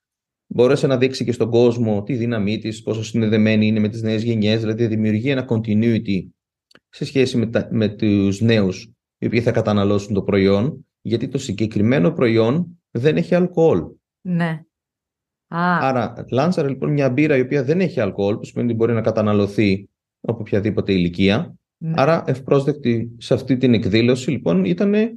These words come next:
Speaker 2: Παιδιά.
Speaker 1: όλοι οι άνθρωποι.
Speaker 2: Ναι, ναι. Έφηβοι.
Speaker 1: Μπράβο. Ακριβώς. Και στη συνέχεια, αυτό που έκανε ήταν, δημιούργησε μια σειρά από φυσικά events,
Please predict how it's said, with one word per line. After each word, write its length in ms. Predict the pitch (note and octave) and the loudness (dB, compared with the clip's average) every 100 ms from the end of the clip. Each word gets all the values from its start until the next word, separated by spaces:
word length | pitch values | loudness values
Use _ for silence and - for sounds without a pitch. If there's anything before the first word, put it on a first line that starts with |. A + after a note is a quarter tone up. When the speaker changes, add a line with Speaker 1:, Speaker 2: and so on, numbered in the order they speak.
| - | -4
Speaker 2:
Παιδιά. 320 | B3+ G#3+ G3+ | -2 2 4
Speaker 1:
όλοι 140 | C3+ F#2+ | 4 4
οι 20 | |
άνθρωποι. 260 | F2+ - - _ | 2 -2 -12 _
Speaker 2:
Ναι, 300 | E3 E3 E3 | -2 0 0
ναι. 320 | D#3 D3+ D#3+ | 0 -4 -6
Έφηβοι. 720 | F3+ F3+ F3+ F#3+ F#3+ G#3+ G#3+ - | 0 2 2 0 0 0 -2 -2
Speaker 1:
Μπράβο. 480 | G#2 F2+ E2 - - _ _ _ _ _ _ _ | 2 4 2 -6 -12 _ _ _ _ _ _ _
Ακριβώς. 720 | - A2 A2+ G#2 E2+ - - _ _ _ | -4 0 2 2 2 0 -14 _ _ _
Και 120 | - A#2 | -2 0
στη 140 | B2 | 0
συνέχεια, 800 | - B2 C3+ D#3 - A#2 C#3+ A#3+ | -2 2 4 4 2 2 2 0
αυτό 240 | D3+ - C#3 | -6 -2 -2
που 160 | - | 2
έκανε 540 | B2 B2 D#3 E3+ G#3+ - | 2 2 -2 -2 -4 -6
ήταν, 460 | D#3+ - D3 B2+ A2+ | -8 -4 -2 -2 0
δημιούργησε 480 | B2+ C#3+ F3 F3+ | 0 0 0 -2
μια 160 | D3+ D#3+ | -2 -2
σειρά 300 | E3+ D3+ D#3 | -2 -2 -2
από 160 | E3 D3 | -2 -8
φυσικά 800 | - A2+ - A2 - D#3 G2+ | -8 -10 -8 -4 2 4 4
events, 320 | F2+ G2+ C#3+ | 2 2 2